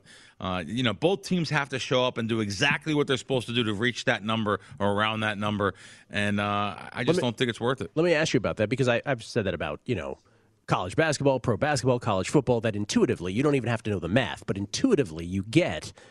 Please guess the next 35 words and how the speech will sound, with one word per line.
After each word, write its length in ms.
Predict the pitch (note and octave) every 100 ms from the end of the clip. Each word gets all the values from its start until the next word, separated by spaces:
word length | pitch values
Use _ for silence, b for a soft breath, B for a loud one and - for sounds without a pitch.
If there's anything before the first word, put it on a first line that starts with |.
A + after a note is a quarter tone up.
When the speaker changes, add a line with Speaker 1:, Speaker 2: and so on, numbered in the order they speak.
| B B B
Speaker 2:
that 600 | A2 A2 B2 A2 G#2+ - - b b b _ _ _
the 60 | C3
scoring 420 | - F3+ E3 C#3+
is 120 | B2
much 220 | B2 A#2+
more 140 | B2 A2
volatile 560 | F#2+ C3 C3+ A#2+ F2+
in 80 | E2
those 180 | D#2+ C#2
sports. 480 | - E2+ - - - b b
And 140 | C#3 B2+
so, 180 | - B2
therefore, 360 | C#3 C#3 C3
the 100 | G#2
value 540 | F#2+ G2+ D#3 F3+ D3+ G#2
of 120 | E2
every 320 | F2+ - D#2
point 460 | - A2+ E2+ D#2 - B B B
is 180 | D3+ B2+
much 300 | A#2+ A2 -
less 500 | F#2+ G#2+ D3 G2+ - -
than 140 | C3
it 100 | A2+
is 140 | G#2 G2
in 80 | F#2+
the 60 |
National 380 | F#2+ F#2 - F#2
Football 380 | - - - F#2+
League, 180 | F2 E2+
which 140 | G#2
tends 280 | - G#2+ G2+
to 80 | F#2+
stay 240 | - F#2+
much 260 | F2+ F2+ -
more, 320 | F#2 E2+ D#2+